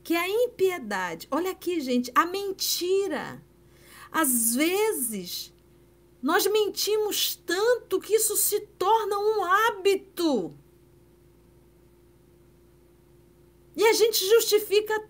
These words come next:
tudo, a gente tá se enganando. A gente tá se enganando. É feio.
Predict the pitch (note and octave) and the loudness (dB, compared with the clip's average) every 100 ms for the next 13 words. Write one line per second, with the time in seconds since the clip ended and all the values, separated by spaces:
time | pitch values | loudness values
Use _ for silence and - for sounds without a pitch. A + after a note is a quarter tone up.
0 | - F#4 F#4+ G#4+ G#4 F#4+ G4 - F#4+ F#4 | -4 2 4 4 2 -2 -2 -4 -4 -4
1 | G4+ G4 F#4 F#4+ E4 F4 F#4+ G4+ G#4 G4 | -4 -6 -6 -6 -6 -6 -6 -6 -6 -6
2 | F4 E4+ D4+ B3+ G#3 G#2 - - _ _ | -8 -8 -6 -6 -6 -10 -20 -20 _ _
3 | - _ _ _ _ _ _ _ _ _ | -20 _ _ _ _ _ _ _ _ _
4 | _ _ _ _ _ _ _ _ _ _ | _ _ _ _ _ _ _ _ _ _
5 | _ _ _ _ - _ _ _ _ - | _ _ _ _ -20 _ _ _ _ -18
6 | D4+ E4+ - D#4 C#4+ D#4 C#4+ C4+ C#4+ A#3+ | -16 -12 -10 -10 -10 -10 -10 -8 -6 -6
7 | G#3+ B3 C4+ D4 C#4 A3 F#3 - _ _ | -6 -6 -8 -10 -12 -14 -18 -20 _ _
8 | _ - D4+ - - C4+ C4+ D4 D4+ B3+ | _ -20 -18 -18 -12 -10 -8 -10 -12 -14
9 | - | -14